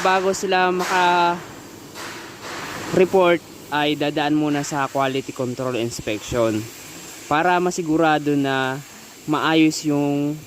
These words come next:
pagkakagawa or pagkaka-recondition.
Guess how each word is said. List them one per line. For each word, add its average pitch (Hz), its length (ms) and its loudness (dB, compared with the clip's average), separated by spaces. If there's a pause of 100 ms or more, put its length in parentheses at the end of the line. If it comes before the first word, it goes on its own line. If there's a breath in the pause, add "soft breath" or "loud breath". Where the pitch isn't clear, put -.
pagkakagawa 131 1040 0 (480)
or 127 160 2
pagkaka-recondition. 120 1400 0